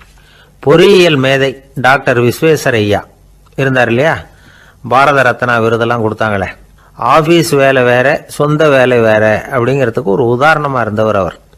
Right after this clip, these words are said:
மைசூர் மகாராஜா கிட்ட திவானா இருந்தார். அவர் ஒரு நாள் அரசாங்க வேலை காரணமா வெளியூர் போயிருந்தார். ஹாசன்கிற ஊருக்கு பக்கத்துல ஒரு பயண மாளிகை, அங்க தங்கிவிட்டார். ராத்திரி அங்க தங்கி இருந்துட்டு விடிஞ்சதும் ஊருக்கு திரும்புறதாக திட்டம்.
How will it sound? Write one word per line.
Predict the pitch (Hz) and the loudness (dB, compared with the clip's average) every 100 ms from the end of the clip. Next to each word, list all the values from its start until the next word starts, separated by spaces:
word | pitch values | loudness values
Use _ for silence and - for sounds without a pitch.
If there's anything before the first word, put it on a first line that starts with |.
| - - _ | -20 -20 _
மைசூர் | 113 135 170 180 170 | -2 0 0 0 0
மகாராஜா | 135 123 143 143 135 127 123 | 2 2 2 2 0 0 0
கிட்ட | 113 113 107 107 117 | -2 0 0 2 0
திவானா | 135 143 143 131 | 0 0 0 -2
இருந்தார். | 107 110 104 - _ _ _ _ _ - _ | -2 -2 -4 -8 _ _ _ _ _ -20 _
அவர் | 107 120 156 | -4 0 2
ஒரு | 175 151 139 | 2 2 0
நாள் | 151 175 | 0 0
அரசாங்க | 147 135 151 175 175 135 | 0 0 -2 -2 0 2
வேலை | 135 143 | 2 0
காரணமா | 131 127 120 120 165 | 0 0 -2 -2 -2
வெளியூர் | 143 156 160 123 | 0 0 0 -2
போயிருந்தார். | 120 113 107 104 - - _ _ - _ _ _ _ _ - | 0 0 0 -4 -4 -12 _ _ -20 _ _ _ _ _ -6
ஹாசன்கிற | 139 175 185 175 170 156 | 0 0 0 0 0 2
ஊருக்கு | 135 147 139 127 127 | 2 0 0 -2 -2
பக்கத்துல | 120 147 131 147 | -2 -4 -2 -2
ஒரு | 170 139 | 0 0
பயண | 117 123 135 135 | -2 -2 -2 -2
மாளிகை, | 113 110 110 110 110 - _ _ _ - | -2 -2 -2 -2 -6 -14 _ _ _ -6
அங்க | 139 143 165 | -2 0 0
தங்கிவிட்டார். | 139 127 123 110 95 - _ _ _ - | 0 0 0 -2 -4 -12 _ _ _ -10
ராத்திரி | 127 131 170 160 170 175 | -2 2 2 0 0 0
அங்க | 147 | 0
தங்கி | 123 131 151 156 | 0 0 0 0
இருந்துட்டு | 139 127 143 | 0 0 -2
விடிஞ்சதும் | 170 156 180 175 185 156 | 0 0 0 0 2 2
ஊருக்கு | 175 170 151 | 2 0 -2
திரும்புறதாக | 143 139 135 127 123 117 143 | -2 -2 -2 -2 0 0 -2
திட்டம். | 123 107 113 | -4 -4 -6